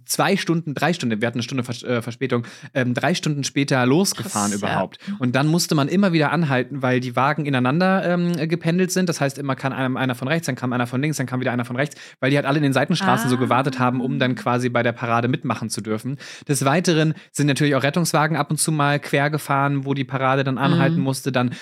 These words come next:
Speaker 1: sobald Le-, Leute zu langsam gehen, weil es vielleicht Leute mit Einschränkungen sind oder jemand gestürzt ist oder irgendwas aufgeführt wird oder Betrunkene im Weg sind, muss auch der Wagen bremsen. Und sobald vorne einer bremst, bremst natürlich der komplette Zug bis hinten hin einmal durch. Und dementsprechend ist es halt echt mega voll.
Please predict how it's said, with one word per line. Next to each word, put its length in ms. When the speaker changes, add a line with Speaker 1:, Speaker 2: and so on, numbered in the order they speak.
Speaker 1:
sobald 340
Le-, 180
Leute 240
zu 120
langsam 400
gehen, 420
weil 140
es 80
vielleicht 240
Leute 160
mit 140
Einschränkungen 580
sind 240
oder 140
jemand 220
gestürzt 500
ist 320
oder 260
irgendwas 240
aufgeführt 560
wird 140
oder 160
Betrunkene 460
im 120
Weg 140
sind, 160
muss 140
auch 200
der 120
Wagen 300
bremsen. 340
Und 60
sobald 220
vorne 340
einer 240
bremst, 400
bremst 260
natürlich 300
der 140
komplette 500
Zug 320
bis 120
hinten 280
hin 160
einmal 260
durch. 340
Und 80
dementsprechend 420
ist 80
es 140
halt 160
echt 240
mega 240
voll. 300